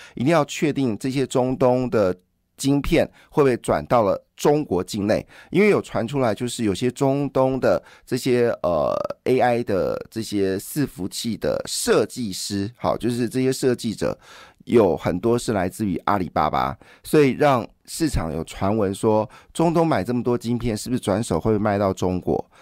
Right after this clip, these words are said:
好，那当然这个消息就形成了市场上一定的，好，担忧。好，但是目前为止知道这是一个假消息。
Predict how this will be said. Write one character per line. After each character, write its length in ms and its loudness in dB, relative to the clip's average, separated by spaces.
好， 160 0
那 160 2
当 180 2
然 140 2
这 100 -4
个 80 0
消 240 0
息 180 -6
就 160 -2
形 240 -4
成 160 -4
了 80 -4
市 220 -4
场 200 -10
上 240 0
一 100 0
定 220 4
的， 180 0
好， 200 2
担 300 0
忧。 240 0
好， 140 0
但 160 2
是 260 -2
目 220 0
前 160 -4
为 140 0
止 140 -20
知 140 -18
道 180 2
这 120 -6
是 160 -8
一 40 -6
个 80 -4
假 220 -10
消 260 0
息。 280 -8